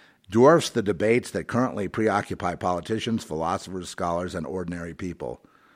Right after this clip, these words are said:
G F Y. After all, today's debate between today's religious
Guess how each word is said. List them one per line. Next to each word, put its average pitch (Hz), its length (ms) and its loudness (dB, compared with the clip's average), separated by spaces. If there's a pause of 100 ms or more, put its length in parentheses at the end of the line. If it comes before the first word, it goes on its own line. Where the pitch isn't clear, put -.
(560)
G 95 180 -8
F 85 160 -10
Y. 60 300 -6 (960)
After 113 360 2
all, 104 280 4
today's 104 500 0
debate 98 560 -4 (460)
between 98 480 -4
today's 92 440 -4
religious 98 560 -2